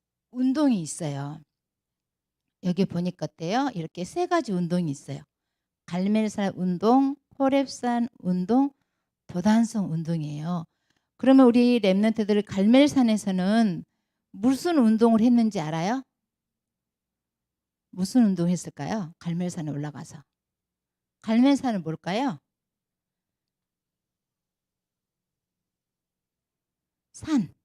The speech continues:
산이에요, 산. 산에 가면 뭐가 있지, 우리 랩런트들? 어, 전지현 랩런트. 그렇죠. 이렇게 나무가 있죠. 이렇게.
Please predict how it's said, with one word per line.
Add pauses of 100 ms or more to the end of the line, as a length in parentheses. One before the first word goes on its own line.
(600)
산이에요,
산. (720)
산에
가면
뭐가
있지,
우리
랩런트들? (3000)
어,
전지현
랩런트. (1200)
그렇죠. (160)
이렇게
나무가
있죠. (1160)
이렇게.